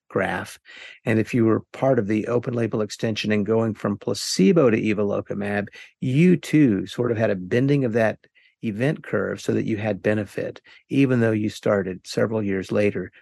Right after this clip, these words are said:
than those who were always on evolocumab. And the secondary endpoint sort of followed the same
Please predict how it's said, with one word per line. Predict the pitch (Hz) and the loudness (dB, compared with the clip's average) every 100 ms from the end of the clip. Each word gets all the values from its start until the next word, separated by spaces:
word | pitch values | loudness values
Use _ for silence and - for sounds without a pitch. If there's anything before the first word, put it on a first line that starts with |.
| _ | _
than | 101 | -2
those | 101 98 98 | 0 0 0
who | - 104 | -2 -2
were | 98 98 | -2 -4
always | 101 107 107 101 | 0 2 2 -2
on | 104 95 95 | -4 -8 -8
evolocumab. | 104 98 101 98 101 95 98 104 - _ _ _ - - - - | -6 -6 -4 -6 -6 -10 -12 -14 -18 _ _ _ -20 -20 -16 -2
And | 113 | 0
the | 107 | 2
secondary | - 147 139 110 104 101 | 2 2 2 4 4 4
endpoint | 98 98 104 98 | 2 -2 -6 -6
sort | - 113 | -2 -2
of | 101 | -2
followed | - 104 101 95 | -6 -6 -4 -6
the | 95 | -10
same | - 101 98 104 | -10 -8 -8 -10